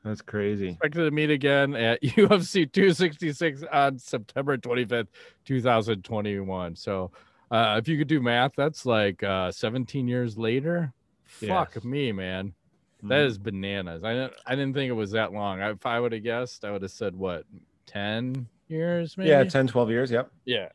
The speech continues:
Speaker 2: Holy Christ. I think we're getting old. I think we've been following the sport for a while.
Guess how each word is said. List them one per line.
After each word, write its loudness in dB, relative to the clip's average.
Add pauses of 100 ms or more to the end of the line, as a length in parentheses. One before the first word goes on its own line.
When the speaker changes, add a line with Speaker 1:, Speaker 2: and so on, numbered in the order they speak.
(1700)
Speaker 2:
Holy -6
Christ. -14 (680)
I -10
think -4
we're -4
getting -2
old. 2
I -6
think 2
we've 2
been -2
following 2
the -4
sport -2
for -6
a -4
while. -4